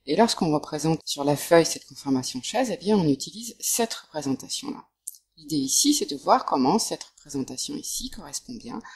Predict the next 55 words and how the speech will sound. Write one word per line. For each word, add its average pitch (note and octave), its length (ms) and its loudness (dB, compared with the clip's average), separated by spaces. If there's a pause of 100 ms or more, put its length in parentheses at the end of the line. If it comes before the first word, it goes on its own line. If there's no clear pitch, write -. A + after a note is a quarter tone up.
(140)
au - 80 2
modèle E3+ 340 4
moléculaire C#3+ 680 -2
que A#3+ 80 -6
l'on G3 200 6
a F3 60 -2
ici. - 380 -10 (220)
Donc, G#3+ 100 12
je F#3 60 6
vais A3+ 60 8
commencer G#3+ 360 8
par F3 160 6
le D#3+ 80 6
carbone D#3+ 400 6
qui D#3 140 -8
est D3 80 -8
ici, - 280 -2
qui - 120 -10
est E3 40 -8
le D3+ 80 -8
carbone D3 380 4
numéro C#3 380 8
un, D4+ 140 10 (200)
qui - 100 2
est G3 60 6
lié F#3 160 8
ici F3+ 340 4
à D3+ 60 2 (340)
un G3+ 160 12
hydrogène D#3 500 6
vers C3 160 0
le B2+ 140 2
haut, D4+ 240 2 (480)
et B3 220 8
un G3 180 10
hydrogène D3+ 480 4
ici, - 380 -4 (340)
qui - 140 -12
part D3 200 6
vers F3+ 120 2
la B2 100 0
droite D#3 300 -2
en C#3 100 0
bas. B1 220 -8 (340)
Donc, - 160 -20 (140)
un F3 160 2
hydrogène E3 640 2 (240)
et G#3 100 2
un F#3 160 4
autre - 180 -12
hydrogène. - 380 -20 (460)
Ensuite, A3+ 280 4
je G#3 80 4
vois F3 160 6
cette - 380 0